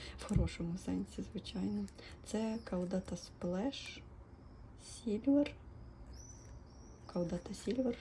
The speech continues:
мабуть. Купувала її я як просто каудату. Ну, мені здається, що це Caudata Silver.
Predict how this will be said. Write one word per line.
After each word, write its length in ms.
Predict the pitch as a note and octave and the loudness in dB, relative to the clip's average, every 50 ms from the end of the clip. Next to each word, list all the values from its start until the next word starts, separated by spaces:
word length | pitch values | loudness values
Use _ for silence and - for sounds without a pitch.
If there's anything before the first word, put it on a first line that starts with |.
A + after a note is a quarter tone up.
| - - - | -4 -2 0
мабуть. 460 | G#3+ G3 F#3 F#3 - - - - - - - - - - - - - - - - - - - - - - - - - - - - - - - - - - - - - - - - - - - | 2 2 2 2 -2 -4 -6 -10 -14 -14 -14 -14 -14 -14 -14 -14 -14 -14 -16 -16 -16 -16 -16 -16 -16 -16 -14 -14 -14 -12 -12 -12 -12 -14 -14 -14 -14 -14 -14 -14 -14 -14 -14 -14 -12 -12 -10
Купувала 500 | - - - G3+ F#3+ G3+ A3 A#3+ B3 A3+ | -6 0 4 6 6 8 8 8 6 6
її 440 | G3+ G3+ A3 G#3+ G3+ F#3+ G3 G3+ F#3+ | 6 4 2 2 2 4 4 4 4
я 400 | F#3+ F#3 F3+ F3+ F3+ F#3 F#3+ F#3 - - - - - | 4 4 2 2 2 2 2 0 -2 -4 -10 -6 -2
як 260 | G3+ F#3+ F#3+ F3 - - | 0 0 0 0 0 -4
просто 460 | - - G3 G3 - - - F3+ E3+ | -4 -2 -2 0 2 0 0 0 -2
каудату. 680 | - - - G3 F3 E3 D3+ - - E3 - - - - - - - - - - - - - - - - - - - - - - - - - - - - - - - - - - - - - - - - | -2 0 2 2 4 2 2 0 -2 -4 -6 -8 -12 -12 -12 -14 -14 -14 -16 -16 -14 -14 -14 -14 -14 -14 -14 -16 -16 -16 -16 -16 -16 -16 -16 -16 -16 -14 -16 -16 -16 -16 -18 -18 -18 -18 -16 -6 0 2
Ну, 80 | G#3 | 4
мені 180 | G#3 G#3+ B3+ D4+ | 6 8 6 6
здається, 460 | D4+ - - F#3 G#3 A#3 - - F#3+ | 6 4 2 2 2 2 0 -2 -4
що 180 | - - - G3 | -4 -4 -4 -8
це 180 | - - G3 | -4 -2 0
Caudata 540 | G3 G#3 - - F3+ E3 D#3+ - F3 - - | 0 0 0 0 0 0 0 0 -2 -2 -2
Silver. 520 | F#3 - - - - - - - - - | -4 -4 -6 -8 -10 -12 -12 -12 -12 -12